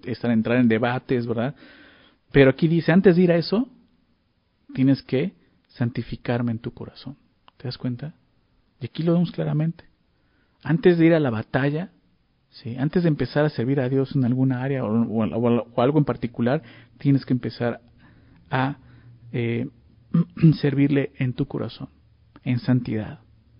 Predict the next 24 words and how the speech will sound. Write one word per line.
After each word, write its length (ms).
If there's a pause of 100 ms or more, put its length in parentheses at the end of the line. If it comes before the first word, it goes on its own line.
(240)
Es 80
lo 80
que 120
vemos 260
aquí. 340 (420)
Y 80
es 40
lo 100
que 100
Dios 100
le 60
está 160
diciendo, 380
"Tienes 240
que 100
edificar 360
un 100
altar, 360
Gedeón. 300 (1000)
Tienes 240
que 80
empezar 340
a 40
adorarme". 560